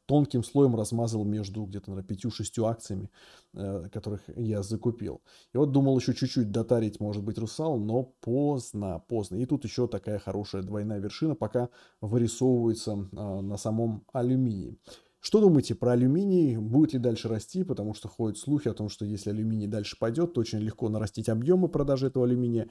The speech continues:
и цены также быстро грохнутся вниз, вот как мы видели это осенью. Хорошо, с этим вроде все. А, теперь про Алросу. В прошлый раз я вам рассказал, что цены на Алросу очень хорошие. Сто пять, а, тогда стоила цена акции одной,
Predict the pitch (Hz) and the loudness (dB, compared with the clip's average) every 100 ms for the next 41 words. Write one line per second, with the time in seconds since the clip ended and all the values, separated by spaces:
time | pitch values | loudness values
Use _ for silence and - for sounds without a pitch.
0 | - - _ 143 131 151 139 123 - 139 | -12 -20 _ -4 0 2 4 2 2 2
1 | 135 113 104 104 113 - 101 107 107 110 | 2 2 0 -2 -2 -4 -4 -2 -2 -4
2 | 98 92 101 143 107 95 101 98 95 95 | -6 -4 -2 -2 -4 -6 -6 -6 -4 -4
3 | 104 98 90 92 - 135 107 - 85 - | -4 -6 -8 -8 -6 -4 -4 -6 -12 -16
4 | - _ _ _ _ _ _ _ _ - | -20 _ _ _ _ _ _ _ _ 4
5 | 185 190 170 98 - - 151 151 143 117 | 4 6 4 4 0 0 2 4 4 6
6 | 131 123 - - 131 92 90 98 98 95 | 4 4 0 2 4 4 -2 -6 -6 -2
7 | 147 170 139 135 147 139 143 151 117 - | -2 0 2 2 4 4 6 6 4 -4
8 | 82 - 123 - 127 - 110 110 110 113 | -10 -6 -4 0 0 0 0 -2 -2 -2
9 | 87 - - 127 113 104 107 117 120 - | -4 -6 -4 -2 0 0 0 0 0 -2
10 | - - 151 120 95 - 110 185 185 147 | -8 0 2 2 -4 -2 -2 -2 0 -2
11 | 123 - - 151 147 143 101 87 - - | -2 -2 4 4 6 4 4 0 -14 -10
12 | 110 98 113 113 - 123 107 98 85 - | -8 -4 -4 -4 -2 0 0 -2 -6 -4
13 | 110 98 110 104 - 95 101 104 | -4 -4 -6 -8 -8 -6 -6 -6